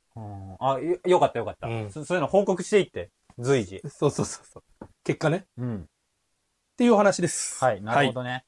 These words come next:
Speaker 2: すいません、こんな話で。
Speaker 1: いや、面白かったよ。
Speaker 2: うん。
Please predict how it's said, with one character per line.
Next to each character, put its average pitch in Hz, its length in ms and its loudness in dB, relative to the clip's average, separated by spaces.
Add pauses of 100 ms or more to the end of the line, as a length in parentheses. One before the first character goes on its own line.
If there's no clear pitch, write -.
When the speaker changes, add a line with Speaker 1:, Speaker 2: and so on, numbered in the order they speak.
(520)
Speaker 2:
す - 140 -4
い - 20 2
ま 160 80 6
せ 139 100 2
ん、 107 40 -6
こ 110 100 -12
ん 107 40 -10
な 101 80 -12
話 92 200 -20
で。 - 80 -20 (300)
Speaker 1:
い - 20 -10
や、 123 160 4
面 131 220 -2
白 147 160 2
か - 80 0
っ - 120 -10
た - 80 -10
よ。 73 80 -8
Speaker 2:
う 127 60 -6
ん。 104 320 -10